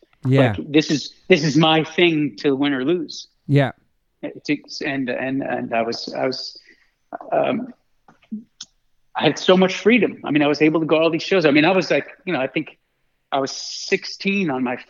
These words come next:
Speaker 2: first tour, and, like,
Speaker 1: So cool.
Speaker 2: she had to sign, like, a conservatorship over to the,
Speaker 1: Yeah.
Speaker 2: a guy in the band that was over twenty-one, so I could go across state lines.
Speaker 1: That happened in
Speaker 2: And I
Speaker 1: Chad
Speaker 2: was like,
Speaker 1: too, I
Speaker 2: you know,
Speaker 1: think. Yeah. <laughs> It's true.
Speaker 2: Yeah, and I couldn't go in the bars
Speaker 1: Mm-hmm.
Speaker 2: to actually play,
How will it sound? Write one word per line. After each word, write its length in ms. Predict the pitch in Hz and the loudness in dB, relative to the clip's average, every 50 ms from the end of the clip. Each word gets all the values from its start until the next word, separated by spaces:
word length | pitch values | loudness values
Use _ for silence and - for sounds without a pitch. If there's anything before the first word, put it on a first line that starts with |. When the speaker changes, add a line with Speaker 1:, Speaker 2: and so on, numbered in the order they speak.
| _ _ _ _ | _ _ _ _
Speaker 2:
first 320 | - 165 156 - - - - _ _ _ _ _ _ _ - | -2 -2 -2 -2 -4 -10 -14 _ _ _ _ _ _ _ -10
tour, 580 | - - 175 170 165 151 143 127 117 - - - | -4 -2 0 2 2 2 2 0 -2 -4 -10 -12
and, 160 | - 160 131 127 | -8 -6 -4 -2
like, 220 | 127 120 120 120 | -2 -2 -2 -2
Speaker 1:
So 240 | - 170 143 123 104 | -2 -2 -2 -2 -2
cool. 240 | - 135 123 113 117 | -4 -2 -2 0 2
Speaker 2:
she 60 | 131 | 2
had 80 | 147 131 | 2 2
to 60 | 127 | 0
sign, 420 | - - - 156 151 156 151 151 151 | -2 -2 -2 0 2 2 2 4 4
like, 220 | 143 147 143 - | 4 2 2 2
a 60 | 147 139 | 0 -2
conservatorship 800 | - - 135 - - 175 185 180 175 139 131 - - - 135 - | -2 -6 -8 -4 -2 0 0 0 0 -2 -2 -4 -4 -4 -4 0
over 200 | - 127 127 135 | 0 0 0 0
to 60 | 131 | 0
the, 180 | 127 127 123 131 131 | 0 0 0 0 0
Speaker 1:
Yeah. 220 | 143 156 160 151 139 | 2 2 2 2 2
Speaker 2:
a 40 | |
guy 160 | 139 131 127 135 | 2 2 2 2
in 120 | 143 135 | 2 0
the 60 | 135 - | -2 -2
band 220 | - 143 135 135 | -2 -2 -2 0
that 60 | 139 | 0
was 120 | 139 131 151 | 0 2 2
over 160 | 139 135 139 | 2 2 0
twenty-one, 460 | - - - - 139 139 156 165 160 | 0 0 -2 -2 0 0 0 -2 -2
so 100 | - - | -2 -2
I 40 | 165 | -2
could 140 | - 120 117 | -2 -2 -2
go 100 | 131 117 | -4 -4
across 280 | - - - 123 - - | -2 -2 -2 -4 -2 -2
state 240 | - 147 139 135 | -2 -2 0 0
lines. 360 | 143 151 147 151 113 - - - - - | 0 0 0 -2 -4 -6 -10 -16 -8 2
Speaker 1:
That 80 | 156 151 | 4 6
happened 220 | 160 180 160 165 160 | 6 6 6 4 4
in 60 | 147 | 6
Speaker 2:
And 80 | 151 151 | 6 6
I 20 | |
Speaker 1:
Chad 80 | 143 - | 6 6
Speaker 2:
was 140 | 147 - | 4 6
like, 80 | 151 160 | 6 6
Speaker 1:
too, 60 | 185 175 | 6 6
I 40 | |
Speaker 2:
you 80 | 170 165 | 6 4
know, 60 | 151 127 | 4 2
Speaker 1:
think. 160 | 120 - - | 0 -2 -4
Yeah. 260 | 151 196 147 113 95 - _ - | -4 -4 -4 -4 -6 -8 _ -20
<laughs> 180 | - - _ - | -20 -20 _ -20
It's 280 | - - - - - | -20 -20 -20 -20 -16
true. 160 | - - - - - | -12 -12 -12 -10 -4
Speaker 2:
Yeah, 180 | - 320 339 - - - - - - - - - | 0 0 0 0 0 -6 -12 -16 -18 -20 -6 0
and 100 | 185 190 | 2 2
I 60 | 214 | 2
couldn't 260 | - - 240 202 185 - | 4 4 2 2 4 4
go 140 | 170 170 | 4 4
in 100 | 170 170 | 4 4
the 60 | 165 - | 2 0
bars 460 | 156 135 127 156 202 - - - - - | -2 0 0 -2 -2 -4 -8 -10 -8 -6
Speaker 1:
Mm-hmm. 260 | 135 123 127 127 123 | -4 -2 -2 0 0
Speaker 2:
to 120 | 123 127 - | 2 2 2
actually 360 | 151 147 156 - - 151 139 | 0 -2 -4 -4 -4 -6 -6
play, 540 | - - - 143 143 175 190 202 208 202 - | -6 -6 -4 -2 0 0 0 0 -2 -6 -10